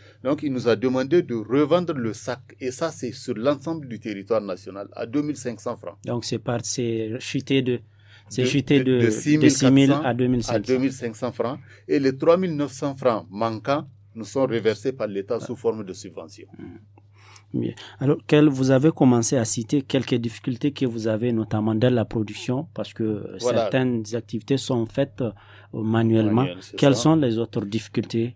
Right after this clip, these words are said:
Speaker 1: Les,
Speaker 2: au
Speaker 1: les,
Speaker 2: niveau,
Speaker 1: les,
Speaker 2: au niveau
Speaker 1: les
Speaker 2: de
Speaker 1: autres,
Speaker 2: la production et du transport ?
Speaker 1: les autres difficultés, justement, j'allais en venir, c'est le transport. Parce que nous produisons ce charbon-là à kérosérine. Pour le, pour le dé-,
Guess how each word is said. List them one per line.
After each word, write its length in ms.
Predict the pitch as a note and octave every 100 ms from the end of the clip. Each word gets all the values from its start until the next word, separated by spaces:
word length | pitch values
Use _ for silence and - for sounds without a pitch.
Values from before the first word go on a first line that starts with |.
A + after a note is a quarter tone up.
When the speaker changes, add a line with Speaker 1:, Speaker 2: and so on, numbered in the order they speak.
| -
Speaker 1:
Les, 360 | C3+ C3 C3+
Speaker 2:
au 100 | B2
Speaker 1:
les, 60 | A#2
Speaker 2:
niveau, 340 | A2+ G#2+ A#2
Speaker 1:
les, 140 | C3 C#3+
Speaker 2:
au 120 | A#2+
niveau 160 | A2+ C#3
Speaker 1:
les 60 | A#2+
Speaker 2:
de 40 |
Speaker 1:
autres, 60 | A#2
Speaker 2:
la 120 | G#2+
production 500 | - A#2+ A#2 - C#3
et 180 | D3 C#3+
du 180 | C3 C3+
transport ? 600 | C#3+ C3+ C3 - D#3 C#3+
Speaker 1:
les 220 | B2+ B2+
autres 160 | E3 D#3
difficultés, 500 | B2+ - C3 C#3 D3
justement, 380 | A#2 G#2+ A2+ B2+
j'allais 300 | A2+ G#2+ B2
en 100 | A#2+
venir, 340 | F#2 G#2 A2+
c'est 140 | A#2 A2+
le 120 | G2
transport. 580 | - F#2+ - - - - - - - - - - - -
Parce 160 | G2 -
que 80 | B2+
nous 160 | B2
produisons 480 | B2 C3 C3+ C3 E3+
ce 160 | E3 C3
charbon-là 560 | - A2 B2 B2 B2
à 80 | G#2
kérosérine. 640 | - G2 F#2+ F#2+ F#2 - - - - - -
Pour 120 | D3+
le, 400 | C#3 A#2+ A#2 A#2+ -
pour 100 | D#3+
le 200 | D3+ B2+
dé-, 260 | B2 B2+